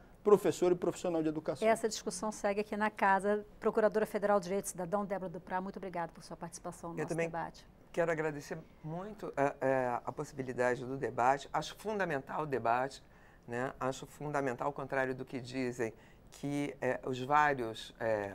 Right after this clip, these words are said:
Speaker 3: pontos de vista venham para melhor capacitar a comissão, afinal, para decidir, mas, é, também entendo que, é, há, é, várias distorções nessa discussão. E,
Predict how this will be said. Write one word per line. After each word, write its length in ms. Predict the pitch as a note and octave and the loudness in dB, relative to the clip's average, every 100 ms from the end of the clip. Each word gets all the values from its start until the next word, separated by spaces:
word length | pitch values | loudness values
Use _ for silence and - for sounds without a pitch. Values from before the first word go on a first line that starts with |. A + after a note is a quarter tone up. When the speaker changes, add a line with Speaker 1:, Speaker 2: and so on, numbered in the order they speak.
| - | -10
Speaker 3:
pontos 320 | C#3+ E3 D#3+ C#3 | -4 -4 -4 -8
de 120 | B2 | -8
vista 480 | A#2+ A#2+ A#2 - B2 - - - | -6 -6 -6 -12 -16 -18 -20 -14
venham 440 | A2+ C3+ D#3+ C#3+ | 2 4 4 -4
para 280 | - C3 C3 | 2 6 6
melhor 380 | B2+ B2 C3 C#3+ | 4 2 2 2
capacitar 840 | B2+ B2+ B2+ B2+ - G#2+ G#2 - - | 0 0 -2 -6 2 4 4 0 2
a 100 | C3+ | 2
comissão, 600 | C#3 B2 - - A2 G#2 - - - - | 0 -6 -8 -4 -2 -4 -12 -20 -20 0
afinal, 640 | B2 A#2+ B2 A#2 G2+ G2+ - - - | 0 0 -2 2 2 0 -4 -12 4
para 260 | C#3+ C#3 | 4 6
decidir, 640 | A#2+ A#2+ - G2+ A2 C3 D3 - - - - | 0 -4 -6 -8 -2 -2 -2 -12 -20 -20 -6
mas, 560 | C3 C3 C#3 D3+ - - | 2 4 4 0 -6 -2
é, 280 | C3+ B2 A#2 | 0 2 0
também 380 | - C3 D3+ C#3+ | 0 0 -2 -4
entendo 640 | - C3+ B2+ C3 C#3 C#3 C#3 | -8 -6 -4 -4 -4 -8 -10
que, 440 | - C#3 C#3 D3 - | -10 -4 -4 -4 -2
é, 420 | B2+ A#2+ A2+ A2+ - | 0 2 0 -6 2
há, 300 | - D3 D3 - | 6 6 4 -6
é, 420 | B2 A#2+ A2+ A2 G#2 - - | -4 -4 -4 -8 -12 -18 -10
várias 400 | A#2+ D#3+ D3 B2 | 4 6 6 0
distorções 640 | B2 - A2+ - A2 G#2+ | -6 -8 -12 -8 -8 -8
nessa 240 | G#2+ G#2 G#2 | -10 -10 -12
discussão. 460 | - - - - - - - | -10 -14 -16 -18 -20 -20 -16
E, 260 | D3 D3 | -8 -6